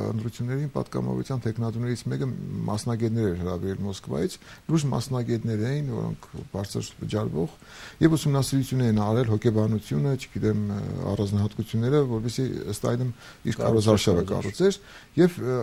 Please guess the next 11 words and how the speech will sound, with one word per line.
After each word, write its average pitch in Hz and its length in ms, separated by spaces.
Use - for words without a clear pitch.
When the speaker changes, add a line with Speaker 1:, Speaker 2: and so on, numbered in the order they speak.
Speaker 1:
արդյունքներից 156 500
զարմացել 127 440
էին 135 100
նույնիսկ 131 260
այդ 120 100
մասնագետները, 120 800
որ, 151 200
ը, 101 180
նման 127 300
աղետ 110 300
տեսած, 104 480